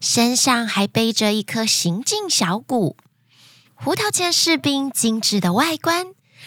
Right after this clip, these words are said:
让小女孩克拉拉目不转睛地看着，她太喜欢彼得叔叔今年送给她的圣诞礼物了。但是就在这个时候，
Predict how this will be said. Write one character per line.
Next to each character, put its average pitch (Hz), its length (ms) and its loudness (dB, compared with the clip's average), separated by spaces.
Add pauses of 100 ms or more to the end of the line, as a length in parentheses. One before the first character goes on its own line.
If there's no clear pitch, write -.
(120)
让 247 180 -2
小 220 300 0
女 370 160 -4
孩 240 300 -2
克 247 320 -2
拉 226 160 2
拉 220 260 0
目 240 320 2
不 208 180 0
转 151 280 0
睛 240 240 -2
地 262 100 0
看 427 460 -2
着， - 240 0 (760)
她 196 200 -6
太 - 240 -6 (200)
喜 285 220 2
欢 240 320 0
彼 196 180 0
得 180 200 0
叔 - 180 -4
叔 185 240 -2
今 202 240 -2
年 180 180 2
送 185 280 0
给 156 120 0
她 196 240 -4
的 214 120 -2
圣 403 340 0
诞 240 240 0
礼 165 140 2
物 339 320 4
了。 208 280 4 (1160)
但 403 240 -2
是 349 640 0 (460)
就 480 280 0
在 349 160 2
这 277 160 0
个 262 100 2
时 233 220 2
候， 254 420 -2